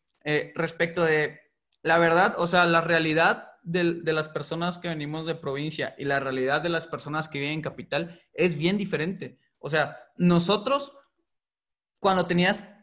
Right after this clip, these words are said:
trece, catorce años y querías salir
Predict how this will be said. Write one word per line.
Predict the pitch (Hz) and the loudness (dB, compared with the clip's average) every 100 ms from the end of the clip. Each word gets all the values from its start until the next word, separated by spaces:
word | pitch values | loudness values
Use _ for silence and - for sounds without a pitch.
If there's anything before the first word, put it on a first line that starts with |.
| _ _ - | _ _ 0
trece, | 180 175 170 | 2 2 0
catorce | 127 143 160 190 | -2 -2 -2 0
años | 170 170 190 220 - _ _ _ _ - | 0 0 -4 -8 -16 _ _ _ _ -10
y | 170 | -2
querías | 170 160 170 | 2 4 4
salir | 208 170 196 220 - | 2 2 0 -4 -12